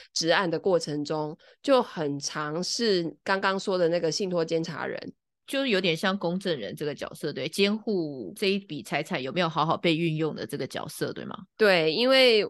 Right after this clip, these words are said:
Speaker 1: 我们最清楚客户内心真正的想法，然后他的担忧、他的焦虑是什么。哦，然后透过一个这样的机制的设计，我们可以让客户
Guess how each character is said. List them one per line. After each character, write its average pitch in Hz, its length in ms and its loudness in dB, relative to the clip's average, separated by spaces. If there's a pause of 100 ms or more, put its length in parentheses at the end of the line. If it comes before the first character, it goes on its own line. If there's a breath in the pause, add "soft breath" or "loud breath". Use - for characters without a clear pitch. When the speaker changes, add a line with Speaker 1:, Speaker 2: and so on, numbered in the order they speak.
(100)
Speaker 1:
我 175 200 -2
们 160 240 0
最 208 300 4
清 196 320 0
楚 160 260 0
客 190 260 2
户 190 240 2
内 180 280 2
心 160 280 0
真 156 240 0
正 160 220 0
的 131 140 -4
想 127 380 -6
法， - 200 -2 (540 soft breath)
然 165 180 2
后 180 100 2
他 180 160 -2
的 170 140 2
担 165 320 0
忧、 160 300 4
他 165 160 -4
的 160 100 0
焦 160 280 -2
虑 170 180 0
是 160 160 -4
什 - 280 -2
么。 - 280 -12 (340 soft breath)
哦， 180 100 -2
然 185 160 2
后 208 80 4
透 226 220 2
过 220 180 6
一 208 60 6
个 185 160 4 (140)
这 220 100 2
样 190 140 2
的 165 160 0
机 190 400 -8
制 190 240 -4
的 151 200 2
设 170 240 2
计， 156 300 -2
我 147 140 -4
们 151 160 -4
可 180 180 0
以 160 300 0 (340 loud breath)
让 214 260 2
客 202 220 0
户 196 260 2